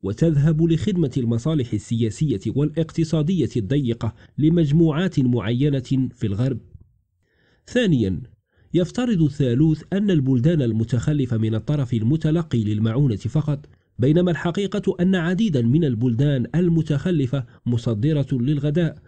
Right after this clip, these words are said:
خصوصًا للأغذية عالية البروتين مثل اللحوم والأغذية البحرية والبقول، وهو يؤكد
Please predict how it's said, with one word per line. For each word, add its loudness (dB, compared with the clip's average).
خصوصًا 0
للأغذية 0
عالية 0
البروتين 0
مثل 0
اللحوم 0
والأغذية -2
البحرية -2
والبقول، -2
وهو 2
يؤكد 2